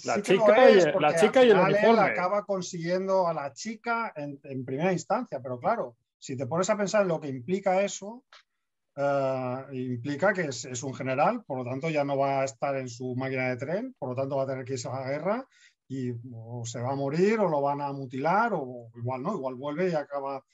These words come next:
Speaker 2: todo feliz, ¿no? Pero en principio esa, eh, es, y es lo que iba a comentar antes, cuando lo hemos dicho, lo dejamos para el final, cua-, esa aseveración de "soy soldado", ¿no?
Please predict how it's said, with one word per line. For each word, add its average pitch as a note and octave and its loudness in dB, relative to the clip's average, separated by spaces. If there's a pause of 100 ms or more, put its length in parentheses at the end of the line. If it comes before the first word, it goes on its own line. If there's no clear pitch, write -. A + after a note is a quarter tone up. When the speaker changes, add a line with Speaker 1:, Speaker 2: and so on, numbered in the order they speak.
(260)
Speaker 2:
todo C3+ -2
feliz, E3+ -4
¿no? G3 -4
Pero D3 -2 (260)
en C3+ -8
principio E3 -2
esa, F#3 2 (360)
eh, C#3 -10
es, C#3+ -10
y C#3+ -6
es C#3 -2
lo D#3+ -4
que D3+ -8
iba D#3+ 0
a D3+ -6
comentar D3 -4
antes, D#3+ -2
cuando C3+ -10
lo C3 -8
hemos C3 -8
dicho, C3+ -10
lo C3+ -4
dejamos C3+ -6
para C#3 -6
el C3 -16
final, D#3 -4
cua-, C#3 -6
esa C#3+ -8
aseveración E3+ -2
de D3 -6 (300)
"soy D#3+ -8
soldado", E3 2
¿no? F#3 -8